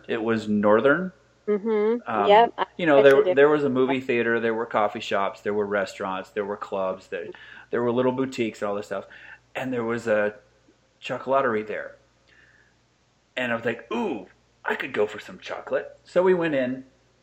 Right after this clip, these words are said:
Speaker 1: and you probably know the name of it. I don't, I don't recall it. But, and, and I walked in, and this place was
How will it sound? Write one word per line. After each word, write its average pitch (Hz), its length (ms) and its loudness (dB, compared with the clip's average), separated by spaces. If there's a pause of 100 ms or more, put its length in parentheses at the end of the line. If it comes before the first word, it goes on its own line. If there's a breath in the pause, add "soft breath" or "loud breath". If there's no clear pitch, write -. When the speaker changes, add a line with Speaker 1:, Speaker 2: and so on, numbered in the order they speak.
(920)
Speaker 1:
and 131 300 0
you 151 120 2
probably 143 380 4
know 113 180 2
the 107 100 0
name 104 240 0
of 92 140 0
it. 92 240 -8
I 123 120 0
don't, 113 200 -2
I 127 80 4
don't 117 140 0
recall 104 380 0
it. 76 100 -8 (280 soft breath)
But, 135 240 0
and, 131 140 0
and 135 180 0
I - 40 6
walked 131 280 4
in, 165 160 2
and 117 220 -4
this 127 140 -2
place 110 520 0
was 90 760 -6